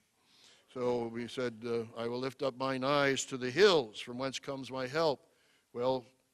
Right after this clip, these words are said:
it comes from the Lord who made heaven and earth. He will not allow your foot to be moved. He that keeps you will not slumber. Behold, who keeps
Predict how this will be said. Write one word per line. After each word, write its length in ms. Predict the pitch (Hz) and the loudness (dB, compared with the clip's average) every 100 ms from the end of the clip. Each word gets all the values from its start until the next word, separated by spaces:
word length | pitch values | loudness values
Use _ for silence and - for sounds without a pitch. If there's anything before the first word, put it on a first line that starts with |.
| _ _ _ _ - | _ _ _ _ -14
it 160 | 113 | -8
comes 300 | - 143 135 | -2 0 0
from 240 | - 131 120 | 0 0 2
the 100 | 120 | 4
Lord 420 | 165 165 139 123 | 8 8 8 2
who 100 | 127 | -2
made 240 | 131 131 | -2 0
heaven 280 | 135 143 143 | 2 2 0
and 120 | 147 | 0
earth. 300 | 175 139 - _ _ _ _ | 0 -2 -6 _ _ _ _
He 140 | 135 | -2
will 160 | 147 156 | 0 2
not 240 | 156 165 | 2 0
allow 320 | 165 160 170 160 | 0 2 2 2
your 160 | 151 | 0
foot 280 | - 175 185 | -2 -4 -4
to 40 | 147 | -2
be 140 | 160 | -2
moved. 380 | 160 180 151 110 | 4 4 4 0
He 280 | 135 135 - _ - | -2 -2 -6 _ -10
that 180 | 139 - | -10 -6
keeps 380 | 202 214 - | -4 -2 0
you 120 | 135 127 | 0 0
will 180 | 135 | -2
not 200 | 135 147 | 0 0
slumber. 480 | - 156 180 156 107 - _ _ - | 0 -2 -2 -2 -6 -10 _ _ -4
Behold, 540 | 131 135 160 160 165 | -2 2 4 4 2
who 240 | 135 147 139 | -2 -4 -4
keeps 760 | - 220 254 - - - - | -8 -6 -6 -6 -8 -8 -8